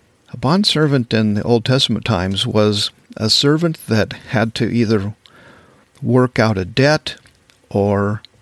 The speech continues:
work to earn money or work to earn the guy's daughter in marriage. Anyway, he had to, had to do something for, oh, say, six years or so. And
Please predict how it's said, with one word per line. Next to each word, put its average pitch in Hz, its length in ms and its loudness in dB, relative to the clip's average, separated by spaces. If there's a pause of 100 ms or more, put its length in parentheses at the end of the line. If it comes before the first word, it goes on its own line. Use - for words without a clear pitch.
(140)
work 127 320 0
to - 220 0
earn 107 400 2
money 131 540 2 (180)
or 104 320 -4
work 117 440 0
to - 200 -2
earn 110 580 2 (300)
the 90 380 -2 (460)
guy's 98 420 0
daughter 131 440 2
in 98 220 -4
marriage. 156 580 0
Anyway, 101 320 2
he 101 80 0
had 117 200 2
to, 104 180 0 (400)
had 127 180 0
to 117 80 2
do 127 400 2
something 90 480 -2
for, 92 460 0 (760)
oh, 95 200 -4
say, 98 340 2
six - 320 0
years 87 320 0
or 80 120 -6
so. - 320 -2 (360)
And 95 440 -4